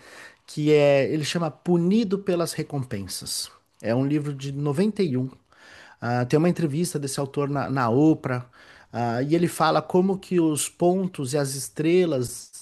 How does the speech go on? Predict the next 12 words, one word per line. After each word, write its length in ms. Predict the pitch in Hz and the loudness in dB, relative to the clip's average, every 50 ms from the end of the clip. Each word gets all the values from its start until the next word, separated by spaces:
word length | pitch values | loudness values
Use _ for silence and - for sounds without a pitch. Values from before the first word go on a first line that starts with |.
| - | -12
destroem 760 | - 151 147 - - - - 170 170 180 190 185 165 143 135 | -8 -4 -2 -2 -2 -2 0 2 2 4 4 4 2 2 0
a 60 | 139 147 | 0 0
educação 720 | 147 143 139 - 147 131 - - - 151 151 160 156 143 | -2 -2 -4 -6 -6 -6 -4 -2 -2 0 0 0 0 0
das 200 | 135 123 - - | -2 -2 -2 -2
crianças, 720 | - 147 131 131 147 175 185 175 160 - - 131 120 - | -2 -2 0 0 2 2 0 0 -2 -2 -4 -6 -6 -6
destroem 680 | - 139 - - - 156 160 160 185 190 185 180 160 151 | -8 -10 -10 -8 -4 0 2 2 4 4 4 2 2 2
o 120 | 147 143 | 2 2
ambiente 500 | 151 151 143 135 151 156 160 151 - - | 2 0 0 0 -2 -2 -2 -4 -6 -10
de 100 | - 143 | -10 -10
trabalho. 760 | 135 - 165 156 127 123 127 135 151 160 160 147 131 127 123 123 - - - - - - - - _ _ _ - | -6 -2 -2 0 0 2 2 2 2 2 0 0 -2 -4 -6 -8 -12 -20 -20 -20 -20 -20 -20 -20 _ _ _ -4
É 100 | 117 135 | -2 2
muito, 500 | 160 185 220 220 226 - 175 151 135 | 4 4 4 4 4 2 0 0 0